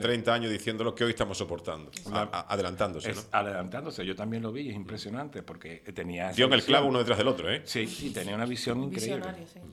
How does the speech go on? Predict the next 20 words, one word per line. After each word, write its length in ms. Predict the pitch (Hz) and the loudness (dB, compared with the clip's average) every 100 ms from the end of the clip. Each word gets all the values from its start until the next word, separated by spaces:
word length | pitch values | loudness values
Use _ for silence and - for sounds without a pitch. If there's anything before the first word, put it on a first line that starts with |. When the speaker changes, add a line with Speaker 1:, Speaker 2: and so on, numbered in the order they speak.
| - | -12
Speaker 2:
Sí, 160 | - 123 | -8 -6
sí, 100 | 117 | -6
sí, 140 | 117 | -8
sí. 200 | 113 131 - - - - - - _ - | -8 -10 -12 -16 -14 -16 -18 -20 _ 4
Entonces 520 | 113 107 117 110 139 | 6 6 2 0 2
yo 100 | 123 | 0
creo 160 | 120 120 | 0 -2
que 60 | |
es 60 | 131 | -2
importante, 760 | 117 101 92 101 95 117 110 | -2 -2 -2 -2 0 0 0
pues, 320 | 104 92 85 - | -2 -4 -6 -6
que 840 | 110 95 87 87 82 85 85 101 - 85 | -6 -4 -4 -6 -6 -8 -8 -12 -12 -10
los 220 | 87 87 | -8 -8
visitantes 480 | - - 76 117 147 | -10 -14 -12 -8 -4
y 80 | 180 | -4
también 320 | 107 92 95 | -4 -4 -4
la 80 | 117 | -4
gente 220 | 113 90 | -6 -8
de 40 | 90 | -10
aquí, 280 | 87 139 | -10 -12